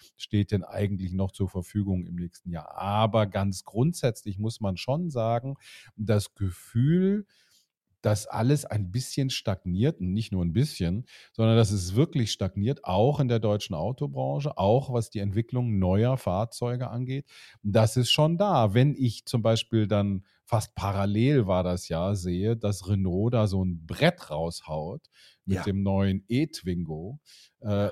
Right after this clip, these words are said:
Speaker 1: und dann auch noch ankündigt, ach ja, und den R vier und den R fünf, den machen wir auch noch in der E-Variante und das kostet dann so um die zwanzigtausend Euro oder unter fünfundzwanzigtausend Euro.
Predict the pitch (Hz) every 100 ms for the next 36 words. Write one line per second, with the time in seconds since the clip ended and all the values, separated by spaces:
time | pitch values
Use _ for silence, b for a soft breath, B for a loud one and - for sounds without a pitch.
0 | - 131 147 - - 113 110 120 120 107
1 | - 123 151 - 120 127 139 - 104 101
2 | 131 117 113 107 104 101 - 131 151 120
3 | 110 98 104 - 131 147 - 101 107 107
4 | 95 92 156 156 101 92 90 87 - 95
5 | 92 92 90 87 90 92 131 110 107 -
6 | 135 - 117 104 107 117 110 - 104 104
7 | 98 - 98 95 90 113 120 151 120 185
8 | B B B B B - 107 104 131 131
9 | 143 110 117 107 98 104 95 95 - 95
10 | 95 92 - 85 85 113